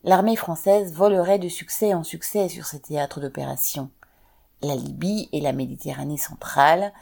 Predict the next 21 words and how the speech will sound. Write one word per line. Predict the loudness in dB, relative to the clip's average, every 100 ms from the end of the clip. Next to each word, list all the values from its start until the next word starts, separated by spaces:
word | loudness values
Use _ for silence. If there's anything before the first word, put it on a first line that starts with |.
| -20 _ -4
l'Afrique | -2 -2 -4 -8
de | -8
l'Ouest, | -2 0 0 -2 -6 -10 -6
le | -2 0
Moyen-Orient. | 0 -2 -6 -8 -10 -12 _ _ _ _ _ _ _ _ _ _
Pourtant, | -10 -8 -4 -6 -6 -14 -20 _ _ 2
dans | 4 4
toutes | -2 -6
ces | -4 -4
zones, | -2 -4 -6 -10 _ -4
loin | 0 2 2
de | 2
mettre | -2 -4 -6
fin | -8 -2 0
au | 0
conflit, | -4 -6 -8 -12 -16 _ _ _ _ -4
les | -2
militaires | 0 -4 -6 -4 -4
français | -6 -8 -4 -2 -2 -4
les | -10 -6
attisent. | -6 -6 -8 -8 -8 -10